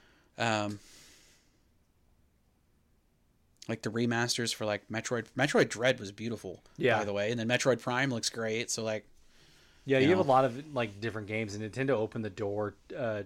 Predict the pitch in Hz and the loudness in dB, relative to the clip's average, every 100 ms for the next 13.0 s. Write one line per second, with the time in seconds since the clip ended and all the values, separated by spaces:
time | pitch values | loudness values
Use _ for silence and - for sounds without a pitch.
0 | _ - 107 104 104 113 110 110 98 98 | _ -8 -6 -4 -6 -4 -4 -4 -6 -4
1 | 95 104 117 113 113 120 127 123 120 117 | -4 -2 -2 -4 -4 -4 -2 -2 -4 -4
2 | 117 117 123 117 - 127 127 127 _ - | -4 -6 -6 -4 -6 -6 -8 -10 _ -20
3 | - - - 107 104 120 107 107 113 127 | -20 -20 -4 -2 -2 -4 -4 -4 -6 -4
4 | 110 110 98 - 110 110 123 113 110 143 | -4 -4 -4 -2 -2 -2 -4 -4 4 4
5 | 123 127 123 104 98 117 110 110 101 110 | 6 2 0 -2 -4 -4 -4 -4 -6 -8
6 | 110 104 95 - 107 101 98 95 95 98 | -6 -6 -8 -8 -8 -6 -8 -10 -10 -10
7 | - 92 - - - - _ - 113 107 | -12 -16 -20 -20 -20 -20 _ 0 0 2
8 | 110 113 - 117 110 110 107 107 117 131 | -2 -2 -2 -2 -2 -2 -2 -4 -2 0
9 | 123 117 120 123 117 117 120 113 117 117 | 2 0 -2 -4 0 2 2 2 2 2
10 | 113 113 113 113 110 113 107 98 95 95 | 2 0 2 2 0 -2 -4 -6 -4 -6
11 | 95 220 190 127 147 165 131 151 156 147 | -6 -2 0 0 0 -2 -2 -2 0 0
12 | 139 151 139 131 151 175 175 165 180 - | 0 -2 -2 -4 -6 -8 -8 -8 -8 -14